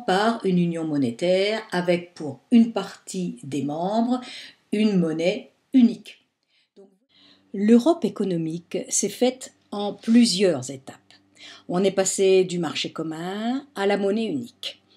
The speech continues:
Comment ça s'est-il passé ? En mille neuf cent cinquante fut créée la ceca, la Communauté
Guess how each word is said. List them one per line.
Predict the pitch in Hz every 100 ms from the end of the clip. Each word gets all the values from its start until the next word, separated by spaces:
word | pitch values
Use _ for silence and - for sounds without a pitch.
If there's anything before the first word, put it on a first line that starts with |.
| - - - - _ _ -
Comment | 240 254 285 285 -
ça | - -
s'est-il | - 180 254 240
passé ? | 175 160 - 120 _ _ _ _ _
En | 165
mille | 175 220
neuf | 214 -
cent | 175
cinquante | - 156 170 202 247 285
fut | - 208
créée | - 202 190 185
la | 131
ceca, | 127 - 208 - 151 180 247
la | 151
Communauté | - 208 214 202 196 - 170